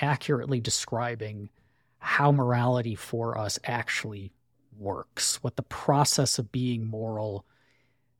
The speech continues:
feels like, looks like,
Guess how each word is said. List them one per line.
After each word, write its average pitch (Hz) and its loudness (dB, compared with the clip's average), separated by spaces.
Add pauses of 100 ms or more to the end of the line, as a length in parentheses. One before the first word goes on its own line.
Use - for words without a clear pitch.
(400)
feels 170 6
like, 127 4
looks 131 2
like, 117 -2